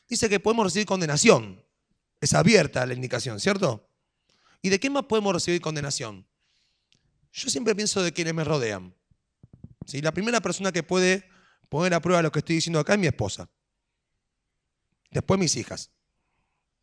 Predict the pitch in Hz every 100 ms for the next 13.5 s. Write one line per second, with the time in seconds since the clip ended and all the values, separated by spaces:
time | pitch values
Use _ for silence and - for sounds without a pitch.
0 | _ - 139 190 _ _ _ _ _ _
1 | _ _ - 123 131 196 170 - 117 104
2 | - 113 110 160 160 147 135 127 123 -
3 | 92 - _ _ _ _ _ _ _ _
4 | _ - 214 202 196 - 180 214 208 180
5 | 214 226 139 131 _ _ - 185 165 156
6 | 208 165 - 180 170 _ _ _ - -
7 | - 131 110 98 95 98 95 98 92 _
8 | _ _ - - 151 151 - 147 131 131
9 | 113 110 104 104 92 92 _ _ _ _
10 | _ _ _ _ - 247 226 202 170 151
11 | - 220 185 147 180 180 214 202 - 151
12 | 185 156 143 143 160 - - 165 143 147
13 | 131 127 98 - 92